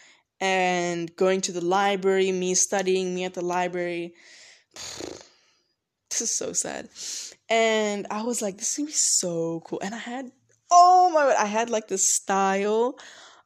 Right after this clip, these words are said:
um, 'cause it was gonna be, like, an interview style, and this is so embarrassing, but also not really.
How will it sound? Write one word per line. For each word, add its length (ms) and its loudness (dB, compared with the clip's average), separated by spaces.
um, 640 0
'cause 120 0
it 60 2
was 80 0
gonna 140 -2
be, 80 0
like, 160 2
an 160 -2
interview 380 -4
style, 500 -2
and 280 -6
this 100 -6
is 140 0
so 380 2
embarrassing, 540 -4
but 80 -4
also 160 -2
not 240 -2
really. 420 -6